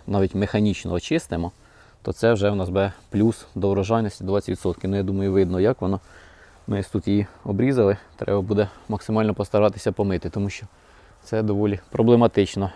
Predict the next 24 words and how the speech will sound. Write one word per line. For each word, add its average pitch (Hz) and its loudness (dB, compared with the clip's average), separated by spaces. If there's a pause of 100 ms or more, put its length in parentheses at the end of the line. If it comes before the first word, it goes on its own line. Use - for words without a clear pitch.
зробити. 127 2 (240)
Ну, 110 0 (840)
моя 113 4
вам 113 4
порада, 135 4
що - -4
не 101 2
лінуйтеся 127 -2
і 117 0 (100)
мийте 107 2
вашу 107 0
плівку. 92 -4 (1040)
З - -18
середини 113 4
вона 95 0
вже 90 -2
в 98 0
нас 92 -4 (560)
оброблена, 151 2 (600)
не 104 -2
просто 139 2
оброблена, 107 2
а 117 4 (380)
продезінфікована. 104 -2